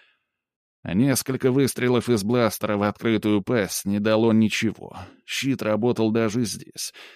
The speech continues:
чего за другими монстрами типа крабозавров мы не замечали.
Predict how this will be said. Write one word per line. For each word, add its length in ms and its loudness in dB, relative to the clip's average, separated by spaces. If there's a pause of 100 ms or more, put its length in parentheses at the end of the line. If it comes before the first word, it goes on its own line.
чего 400 -6
за 160 -6
другими 440 0
монстрами 600 -2
типа 320 -8
крабозавров 800 -2
мы 140 0
не 120 0
замечали. 680 -4